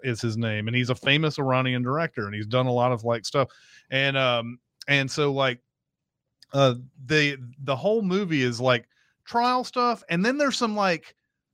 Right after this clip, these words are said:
like, some sort of, like, re-, reenactments by the people who were in,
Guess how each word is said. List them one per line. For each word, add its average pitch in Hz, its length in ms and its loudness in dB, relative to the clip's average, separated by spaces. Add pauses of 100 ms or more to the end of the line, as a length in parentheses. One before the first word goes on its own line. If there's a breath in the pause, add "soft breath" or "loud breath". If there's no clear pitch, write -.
(120)
like, 151 300 2
some 143 360 0
sort 165 320 -2
of, 127 180 0
like, 120 280 2
re-, 117 300 -12 (260)
reenactments 156 800 0 (200)
by 156 300 2
the 165 140 -2
people 170 440 -2
who 160 180 2
were 131 220 0
in, 143 680 -2